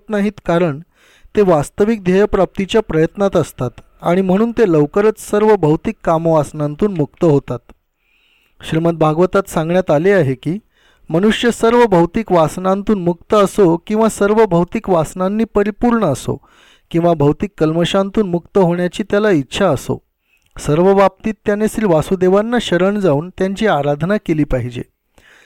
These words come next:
श्रीमद भागवतात दोन पॉइंट तीन पॉइंट दहा सांगितले आहे की, "अकामः सर्व कामो वा मोक्ष काम उदारधी तीव्रेण भक्तियोगेन यजेत पुरुषं परम."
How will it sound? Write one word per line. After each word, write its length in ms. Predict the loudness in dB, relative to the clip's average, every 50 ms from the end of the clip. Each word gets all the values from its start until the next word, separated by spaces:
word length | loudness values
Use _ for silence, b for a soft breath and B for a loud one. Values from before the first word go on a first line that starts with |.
| b b
श्रीमद 300 | -10 -6 -4 -2 -2 -2
भागवतात 560 | -2 -2 -4 -2 0 0 -2 0 0 -2 -2 -2 -6 -12 -14
दोन 260 | -4 0 0 0 2
पॉइंट 280 | 2 0 0 0 -2 -4 -6
तीन 160 | -4 -4 -4
पॉइंट 300 | -2 -2 -2 -2 0 -2
दहा 200 | -2 -2 -2 -2
सांगितले 540 | -4 -4 -6 -4 -4 -4 -4 -4 -2 -2 -2
आहे 200 | 0 0 -2 -6
की, 240 | -8 -8 -8 -8 -8 -8 _ _ _ _ _ _ _ _ _ _ _ _ _
"अकामः 540 | -6 -4 -2 0 0 2 2 2 2 0 0 0
सर्व 380 | 0 -2 0 0 2 2 0 0
कामो 500 | 0 0 0 0 0 0 2 2 2 2
वा 200 | 2 0 0 0
मोक्ष 420 | 0 0 0 0 0 -2 -4 -6 -4 -2
काम 260 | 0 0 0 0 0 -2
उदारधी 800 | -2 -4 -4 -2 0 2 2 2 2 0 -2 -4 -6 -6 -8 -10 -14 _ _ _ _ _ _ _ _ _ _ -4
तीव्रेण 460 | -2 -2 0 0 0 0 0 0 0 0
भक्तियोगेन 920 | 0 0 -2 -4 _ _ -4 0 4 4 4 4 4 2 0 -2 -2 -2
यजेत 560 | -2 0 0 2 0 2 2 0 0 0 0 -2
पुरुषं 560 | -4 -2 -2 0 0 0 -2 -4 -4 -4 -4
परम." 280 | -4 -4 -4 -4 -6